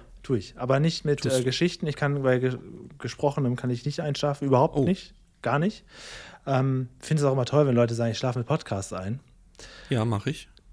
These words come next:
Speaker 1: Ja, kann ich leider tatsächlich. Ich höre da immer zu. Ich kann das nicht. Es gibt
Speaker 2: Muss aber
Speaker 1: irgendwann,
Speaker 2: auch sehr
Speaker 1: es,
Speaker 2: langweilig sein. Darf
Speaker 1: es
Speaker 2: nicht
Speaker 1: gibt
Speaker 2: spannend
Speaker 1: irgendwann
Speaker 2: sein.
Speaker 1: den Moment, wo ich dann so ein bisschen gedanklich abschalte, aber dann doch irgendwie wieder, wieder, ähm, aktiver werde durch das Gesprochene. Das mag ich nicht so gerne.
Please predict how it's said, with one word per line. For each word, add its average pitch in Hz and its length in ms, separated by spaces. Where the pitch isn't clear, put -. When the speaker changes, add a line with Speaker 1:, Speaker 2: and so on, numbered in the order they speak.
Speaker 1:
Ja, 131 120
kann 127 180
ich 127 120
leider 123 200
tatsächlich. 120 280
Ich - 20
höre 156 80
da 143 80
immer 117 180
zu. 123 220
Ich 104 100
kann 139 140
das 110 140
nicht. 104 100
Es 143 140
gibt - 60
Speaker 2:
Muss 208 140
aber 240 140
Speaker 1:
irgendwann, 165 140
Speaker 2:
auch - 40
sehr 147 140
Speaker 1:
es, 147 60
Speaker 2:
langweilig 117 440
sein. 87 180
Darf 95 140
Speaker 1:
es - 40
Speaker 2:
nicht 165 80
Speaker 1:
gibt - 80
Speaker 2:
spannend 185 100
Speaker 1:
irgendwann 202 120
Speaker 2:
sein. 190 60
Speaker 1:
den 190 120
Moment, 175 540
wo 160 120
ich 165 80
dann 156 180
so 147 80
ein 143 60
bisschen 175 400
gedanklich 156 420
abschalte, 165 480
aber 139 140
dann 143 140
doch 156 160
irgendwie 165 320
wieder, 147 320
wieder, 135 420
ähm, 120 420
aktiver 127 500
werde 107 180
durch 107 180
das 110 120
Gesprochene. 110 480
Das 123 240
mag 135 180
ich 127 80
nicht 143 140
so 123 100
gerne. 110 320